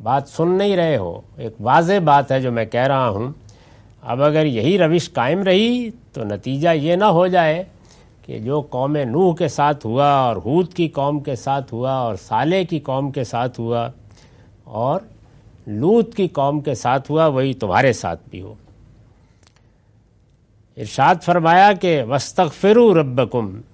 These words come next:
ثُمَّ تُوبُوا إِلَيْهِ إِنَّ رَبِّي رَحِيمٌ وَدُودٌ۔"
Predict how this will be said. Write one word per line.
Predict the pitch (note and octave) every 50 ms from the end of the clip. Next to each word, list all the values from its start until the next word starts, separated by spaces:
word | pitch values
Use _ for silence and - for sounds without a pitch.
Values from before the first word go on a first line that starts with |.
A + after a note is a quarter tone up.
| _ _ _ -
ثُمَّ | - - B2 C3 C3+ C3 C3
تُوبُوا | B2 - - E3+ E3+ D#3+ D3+ D3 D3 C#3+ C3 A#2+
إِلَيْهِ | A2 A2+ C3+ D3+ D#3 C3+ B2 C#3 C3+ C3
إِنَّ | B2 B2 A#2+ A#2
رَبِّي | A2 A2+ C3+ C3+ B2+ A#2+ B2+ C3 A#2+
رَحِيمٌ | A2 G2 F2+ A2+ B2+ C3+ B2+ B2+ B2 A#2 G#2+
وَدُودٌ۔" | G2+ G2+ F2+ A#2 C3+ D#3 F3+ F#3+ F#3+ E3+